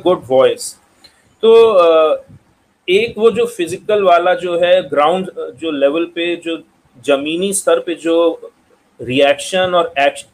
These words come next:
वहाँ गुजरात में एक्शन भी होता था इनफैक्ट, तो एक्शन और रिएक्शन होता था, वो अब नहीं है अनफॉर्चुनेटली। और अभी भी हमारे पास लेकिन वो तंत्र है, लेकिन उस तंत्र में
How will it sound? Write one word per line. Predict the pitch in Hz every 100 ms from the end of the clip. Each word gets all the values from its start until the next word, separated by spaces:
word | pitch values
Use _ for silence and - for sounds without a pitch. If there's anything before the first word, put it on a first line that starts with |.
| _
वहाँ | 139 147
गुजरात | 143 151 147 208
में | -
एक्शन | 143 - 196 156
भी | 120
होता | 104 107
था | 104 117
इनफैक्ट, | 113 117 113 _ _ - -
तो | 180 -
एक्शन | 143 147 - 185
और | 170
रिएक्शन | 143 135 135 185
होता | 156 143 135
था, | 131 208 226 _ _ _
वो | 185
अब | 233 214 196
नहीं | 151 151 233
है | 214 185
अनफॉर्चुनेटली। | 143 131 147 135 - 131 117 113 107 - _ _ _ _ _ _ 160
और | 165
अभी | 165 175 220
भी | 233
हमारे | 180 156 151
पास | 185 202 190
लेकिन | 165 185
वो | 196
तंत्र | - 165 175 180 160
है, | 131 143 190
लेकिन | 160 170 196
उस | 196
तंत्र | - 180 196 196
में | 208 233 311